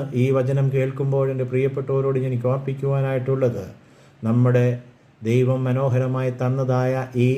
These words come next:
അധരങ്ങൾ കൊണ്ട് ഈ നാവ് കൊണ്ട് ഇന്ന് നമ്മൾ ദൈവത്തെ മഹത്വപ്പെടുത്തുകയാണോ, അതോ ദൈവനാമത്തെ ദുഷിക്കുകയാണോ,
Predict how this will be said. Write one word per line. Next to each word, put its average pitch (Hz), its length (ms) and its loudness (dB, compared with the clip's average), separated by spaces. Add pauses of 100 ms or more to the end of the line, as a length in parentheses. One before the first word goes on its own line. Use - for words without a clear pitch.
(120)
അധരങ്ങൾ 127 600 2
കൊണ്ട് 104 280 -2 (460)
ഈ 127 160 4
നാവ് 139 540 2
കൊണ്ട് 117 400 0 (140)
ഇന്ന് 120 220 0
നമ്മൾ 123 360 2 (720)
ദൈവത്തെ 131 440 2
മഹത്വപ്പെടുത്തുകയാണോ, 135 1500 0 (480)
അതോ 123 520 2
ദൈവനാമത്തെ 120 720 2
ദുഷിക്കുകയാണോ, 117 1120 0